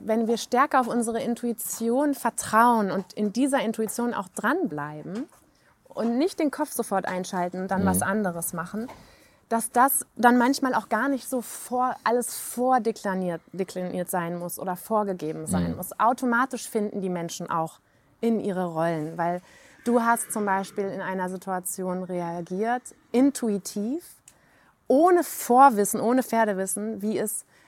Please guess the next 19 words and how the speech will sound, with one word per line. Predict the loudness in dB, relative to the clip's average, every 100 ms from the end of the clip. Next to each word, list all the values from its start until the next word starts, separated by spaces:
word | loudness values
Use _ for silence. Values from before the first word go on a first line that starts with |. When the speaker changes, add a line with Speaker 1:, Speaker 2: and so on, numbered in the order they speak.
| _ _ _ -4
Speaker 1:
ähm, | 0 0 -2 -6 -14 _
das | -4 -2
Bestmöglichste | 4 2 4 4 4 2 -4 -2
war. | 0 2
Du | 2
hast | 0
dann, | 0 -2 -4 -6
äh, | -6 -6
das | -6 0
Pferd | 0 0
hat | -8
sich | -6
erschrocken, | -8 -4 -2 0 -2 -2
du | -4
hast | -4
den | -6
Strick | -6 -8 -6
genommen | -4 -2 -4
und | -8